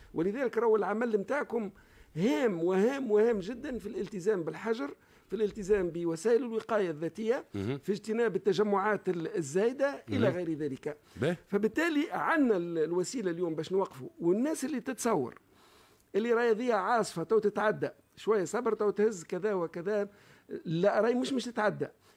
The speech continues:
Speaker 1: إذا كان ما نوقفوهاش، ما نعملوش كوب فو،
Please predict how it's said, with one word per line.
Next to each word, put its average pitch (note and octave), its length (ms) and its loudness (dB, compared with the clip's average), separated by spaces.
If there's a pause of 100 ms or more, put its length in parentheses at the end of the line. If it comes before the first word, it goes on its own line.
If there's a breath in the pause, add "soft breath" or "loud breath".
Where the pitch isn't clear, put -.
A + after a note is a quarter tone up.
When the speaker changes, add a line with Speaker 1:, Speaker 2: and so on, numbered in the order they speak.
(100)
Speaker 1:
إذا E3+ 160 2
كان C4+ 260 2
ما G#3 100 6
نوقفوهاش، G#3+ 680 4
ما F3 120 -2
نعملوش G3 520 -2 (120)
كوب E4 200 2
فو، C#4+ 300 0